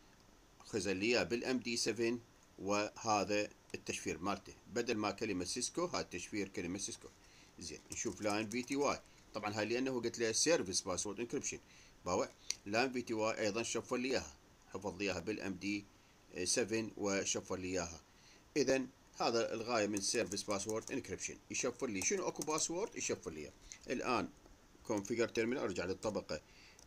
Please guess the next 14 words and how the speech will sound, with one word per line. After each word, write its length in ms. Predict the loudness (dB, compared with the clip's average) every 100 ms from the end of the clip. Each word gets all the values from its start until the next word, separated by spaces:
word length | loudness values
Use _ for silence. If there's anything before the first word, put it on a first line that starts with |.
| -20 -12 -12 -12 -16 -18 -16 -20 -16 -4
الثالثة، 720 | -2 0 4 4 4 4 2 2 -12 0
وأنا 640 | 4 4 2 -2 -2 0
حاليًا 300 | -2 0 0
بالطبقة 400 | -2 -4 -2 -2
الثالثة. 360 | 0 -2 -2 -12 -20 -16 -16 -6 -2
الآن 380 | 4 4 4 -2 -16 -4
أحفظه، 680 | -2 0 -2 0 0 2 2 0 -20 -18 -18 -16 -8
إذا 160 | -2 -2
أرجع 240 | -2 -4
أقول 200 | -2 4
له، 800 | 4 2 -6 -20 -20 -6 0 2
طبعًا 240 | 2 -2
أحفظه 280 | -4 -2 0
أيضًا، 260 | 2 2